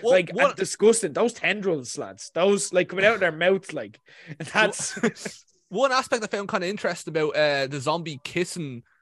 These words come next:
Speaker 1: uh, Tess
Speaker 2: Yeah.
Speaker 1: was that apparently, like, they don't, they can spread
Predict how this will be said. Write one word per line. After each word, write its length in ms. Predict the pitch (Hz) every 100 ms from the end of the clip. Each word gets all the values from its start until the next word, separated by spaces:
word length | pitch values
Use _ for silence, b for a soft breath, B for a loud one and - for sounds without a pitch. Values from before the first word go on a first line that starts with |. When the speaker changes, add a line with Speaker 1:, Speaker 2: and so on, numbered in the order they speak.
| _ _
Speaker 1:
uh, 360 | 143 143 135 120
Tess 460 | - 175 175 117 -
Speaker 2:
Yeah. 60 | B B
Speaker 1:
was 140 | 170 156
that 180 | 185
apparently, 460 | 147 - 202 190 190
like, 300 | 170 147 - b -
they 160 | 180
don't, 240 | 180 214 208 _ - -
they 200 | 202 247
can 180 | 226
spread 720 | 180 - - 196 214 147 113